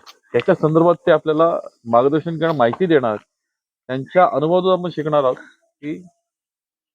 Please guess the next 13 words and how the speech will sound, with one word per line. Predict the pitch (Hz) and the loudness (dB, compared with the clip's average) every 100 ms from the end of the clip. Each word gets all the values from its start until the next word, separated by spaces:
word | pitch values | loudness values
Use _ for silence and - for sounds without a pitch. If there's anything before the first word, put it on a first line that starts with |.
| 147 | -8
सतरा | - 226 | 2 4
पासून | 180 160 156 180 _ _ _ _ _ _ | 4 -2 -10 -18 _ _ _ _ _ _
ते | 165 | -8
जगले | 139 131 139 185 | -4 -2 0 -2
ते | 170 143 143 | -2 -4 -6
शेतकरी | _ 127 - 151 147 143 - | _ -10 -6 -6 -6 -8 -4
आयुष्य | 123 151 - 117 - _ | -4 -4 -6 -10 -10 _
आणि | 120 123 | -18 -16
त्याच्याबद्दल | 147 - - 120 - 131 127 127 | -16 -18 -8 -6 -6 -8 -8 -12
ते | 123 143 - - - _ _ _ _ - | -12 -12 -12 -20 -20 _ _ _ _ -4
डिटेलमध्ये | 143 156 208 180 | 0 2 0 0
माहिती | 123 101 104 | -4 -6 -8
देतील. | 98 - _ - | -12 -12 _ -20